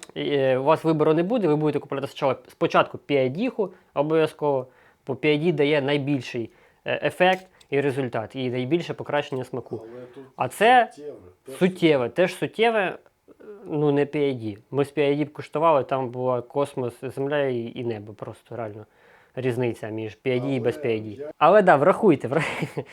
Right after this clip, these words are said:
Speaker 1: <laughs> отут же може бути вибір, а що, а що спочатку, бо я про це не подумав, дійсно.
Speaker 2: Ти ж не
Speaker 1: P I D, P I D встановлю-, я про це не ставив, так, P I D встановлювати це от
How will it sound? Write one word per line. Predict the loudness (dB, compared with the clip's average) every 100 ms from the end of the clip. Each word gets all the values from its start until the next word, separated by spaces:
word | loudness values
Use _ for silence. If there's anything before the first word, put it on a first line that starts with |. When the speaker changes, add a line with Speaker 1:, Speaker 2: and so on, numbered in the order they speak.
| -20
Speaker 1:
<laughs> | -20 -6
отут | -4 4 6 6
же | 6
може | 6 4 4
бути | 2 2 2
вибір, | 2 2 0 -4
а | -6
що, | -4 -4 0
а | -2
що | -2
спочатку, | -4 -4 -4 -6 -4
бо | 0
я | 0
про | 0
це | -2 -2
не |
подумав, | -2 -2 -2 -2 -4
дійсно. | -2 -2 -4 -12 -14 _ -20 -20
Speaker 2:
Ти | -20
ж |
не | -12
Speaker 1:
P | 2 6 6
I | 4
D, | 4 4 2 0
P | 4
I | 4 2
D |
встановлю-, | 0 -2 2 4 6
я | 4
про | 0
це | -6
не | -2 -2
ставив, | 2 2 2
так, | -4 0
P |
I | 0 2
D |
встановлювати | -2 0 2 4 4 0 -2
це | 0
от | 0